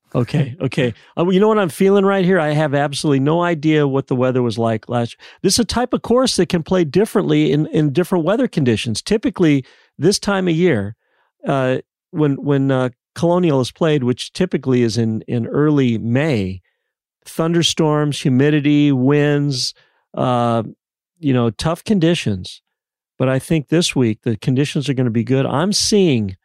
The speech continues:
right now, minus fifteen or, or below is going to be, uh, it is gonna be deep.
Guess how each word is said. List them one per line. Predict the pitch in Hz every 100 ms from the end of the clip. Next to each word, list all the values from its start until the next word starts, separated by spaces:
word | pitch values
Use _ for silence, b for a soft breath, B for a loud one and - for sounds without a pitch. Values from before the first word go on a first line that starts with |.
| _
right | 139 160
now, | 151 143 117 104 98 _ _ _ _ _ _ _
minus | 123 131 180 202 -
fifteen | - 175 - 170 151 143
or, | 123 120 117
or | 120
below | 110 113 113 120 117 104
is | 101
going | 120 117 107
to |
be, | 104 110 107
uh, | 107 104 101 - _ _ _ _ _
it | 143 143
is | 151 -
gonna | 170
be | 156
deep. | 127 147 110 -